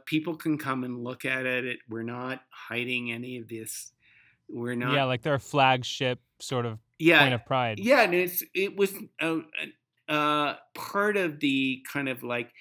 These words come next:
Speaker 1: we're gonna make this all friendly. You know, it's really not friendly in any way. It's, it's sort of super maniacal and terrible and controlling,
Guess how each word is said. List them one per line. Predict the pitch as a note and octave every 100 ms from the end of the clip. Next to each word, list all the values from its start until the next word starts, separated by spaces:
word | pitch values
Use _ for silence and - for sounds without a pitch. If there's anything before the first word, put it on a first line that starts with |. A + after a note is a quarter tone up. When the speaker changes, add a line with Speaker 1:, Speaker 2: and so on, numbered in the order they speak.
| - - _ _ -
Speaker 1:
we're | D3+ F#3+
gonna | A3+ A3+
make | F#3+ D#3 D#3
this | D#3 -
all | C3+
friendly. | A2+ - - D#3 E3 B2 F2+ F#2+ - - _ _ _ _ _ -
You | C3
know, | -
it's | - C#3+ D#3
really | D3 F3+ F3+ C#3
not | C3 B2+ C#3+
friendly | - D3 C3+ C3 B2+ B2+ A#2+
in | A#2
any | B2 B2+ B2+ A2
way. | G#2 G#2+ B2 D#3 _
It's, | - C3 - - _ -
it's | B2+ B2 - _ _
sort | - C#3+ A#2+
of | A2+ A2+ _ _ _ - - -
super | - - D#3 C#3+ B2 A2
maniacal | A2 A2+ A2+ G#2 G#2+ A#2 - A1+ A#1 A#2+ A#2+
and | - A2+ G#2+
terrible | - A2 G#2+ G2+ A2 A2 A#2+ - - - - -
and | - C#3 C3+ B2 -
controlling, | - A#2 - B2 A2+ A#2 A2 A#2+ B2+